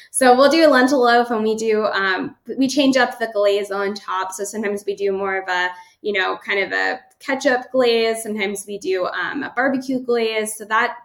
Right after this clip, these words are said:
just kinda changes year to year, a date glaze for a little bit sweeter. Um, and then we'll also do, uh, we also do stuffed acorn squash sometimes. We've done roasted cauliflower. That's really beautiful. Um,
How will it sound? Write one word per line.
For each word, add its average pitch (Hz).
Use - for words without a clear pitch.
just 240
kinda 214
changes 208
year 196
to 196
year, 196
a 185
date 220
glaze 202
for 208
a 196
little 196
bit 185
sweeter. 208
Um, 196
and 226
then 226
we'll 226
also 233
do, 220
uh, 202
we 226
also 226
do 214
stuffed 208
acorn 196
squash 208
sometimes. 196
We've 208
done 202
roasted 196
cauliflower. 220
That's 196
really 202
beautiful. 196
Um, 190